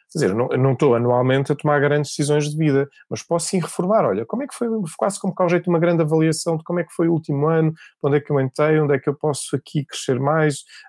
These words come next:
no fundo, luz e sombras, eh, por aí fora. E esse, e esse ajuda, quando se vai conversar, eh, enfim, com o orientador no contexto de exercícios,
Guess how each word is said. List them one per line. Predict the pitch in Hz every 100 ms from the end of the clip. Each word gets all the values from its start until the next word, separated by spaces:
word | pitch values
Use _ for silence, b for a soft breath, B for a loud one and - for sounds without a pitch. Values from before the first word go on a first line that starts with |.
| _
no | 131
fundo, | 143 139
luz | 156 143
e |
sombras, | 131 - 151 160 156 156 151 - b b _ _ 143
eh, | 143
por | 147 156
aí | 143
fora. | - 147 156 165 _ _ _
E | 143 175
esse, | 185 - - 147
e | 156
esse | 170 -
ajuda, | 156 170 139 123 123 - _
quando | 165 170
se | 139 -
vai | 135
conversar, | 131 135 - - 139 127 113 - 123
eh, | 120 120 113 _ - - _
enfim, | 131
com | 120 120
o |
orientador | 120 127 120 117 123 127 113 - b b b -
no | 120 117
contexto | - 123 131 120
de | 127
exercícios, | 120 - 139 131 - 160